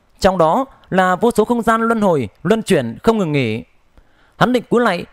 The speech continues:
thì Trung Nhạc giơ tay lên, hắn không quỳ nữa. Cú Cương Đế giao, giơ cao Thái Tuế Thần Vương nói:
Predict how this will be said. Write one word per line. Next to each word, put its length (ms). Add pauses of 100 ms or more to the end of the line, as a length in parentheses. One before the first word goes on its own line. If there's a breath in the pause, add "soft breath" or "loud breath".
thì 80
Trung 160
Nhạc 200
giơ 80
tay 140
lên, 240 (240)
hắn 160
không 180
quỳ 160
nữa. 280 (600)
Cú 100
Cương 160
Đế 160
giao, 200 (260)
giơ 160
cao 320
Thái 160
Tuế 140
Thần 200
Vương 140
nói: 260